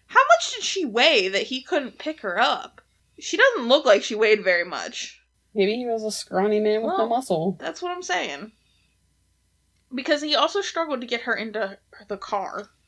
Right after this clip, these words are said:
Speaker 2: And also, why couldn't you just grab her hands and pull her?
Speaker 1: Yeah, I don't know. He also was naked during this whole ordeal,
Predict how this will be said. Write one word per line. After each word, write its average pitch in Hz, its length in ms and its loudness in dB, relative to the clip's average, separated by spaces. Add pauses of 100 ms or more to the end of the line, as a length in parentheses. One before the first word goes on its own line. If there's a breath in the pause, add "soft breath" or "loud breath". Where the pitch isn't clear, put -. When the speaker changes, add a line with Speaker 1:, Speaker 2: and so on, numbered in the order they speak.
(280)
Speaker 2:
And 233 120 2
also, 196 300 6
why 214 140 10
couldn't 233 240 -4
you - 20 -2
just 262 160 0
grab 196 240 4
her 196 120 2
hands 180 360 0
and 160 100 0
pull 151 240 2
her? 160 340 -4 (720)
Speaker 1:
Yeah, 277 100 -4
I - 20 -2
don't 226 120 -2
know. 180 220 -4 (840)
He 277 120 -10
also 294 280 2
was 320 160 -4
naked 226 380 0
during 180 260 0
this 180 160 -10
whole 170 340 -2
ordeal, 190 480 -4